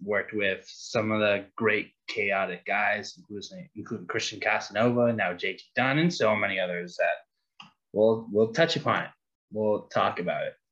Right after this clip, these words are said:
Um, I just, before we start and go into the interview, 'cause I don't wanna hold you much longer, I just wanna call out Bill, man. Me and Bill, the same, we're Chase guys, and we're loyal to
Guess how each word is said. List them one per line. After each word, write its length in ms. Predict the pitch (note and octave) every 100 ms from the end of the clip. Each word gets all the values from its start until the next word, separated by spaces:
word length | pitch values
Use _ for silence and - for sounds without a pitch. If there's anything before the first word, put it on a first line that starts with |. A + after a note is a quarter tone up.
| _ _ - - - _ _ _ -
Um, 260 | A#2 A2+
I 140 | B2+ F#3
just, 300 | F#3+ - -
before 240 | C#3+ - F3
we 100 | D3
start 340 | - C#3 B2
and 80 | A2+
go 120 | A2
into 100 | G#2+
the 60 | G2
interview, 400 | F#2+ - - - _
'cause 140 | -
I 20 |
don't 120 | G2+ G2+
wanna 140 | F#2
hold 260 | G#2+ G2 F#2+
you 100 | F#2
much 260 | F#2 -
longer, 380 | F#2+ F2+ F2+ F2+
I 140 | A#2 G3+
just 140 | G#3+
wanna 180 | F3 C3+
call 400 | - E3+ D#3+ D3+
out 320 | C#3+ G2 F2+
Bill, 260 | A2 A2+ G2+
man. 100 | F#2+ - - - _ _ _ -
Me 160 | D3
and 140 | E3+ D3
Bill, 380 | D#3+ D3+ C#3+
the 80 | C3+
same, 300 | - D3+ C3+
we're 120 | C3
Chase 540 | B2+ - - C3+ A#2 -
guys, 360 | C3 A#2+ B2
and 80 | A#2+
we're 100 | A#2
loyal 460 | A2+ B2+ C3 B2+
to 60 | B2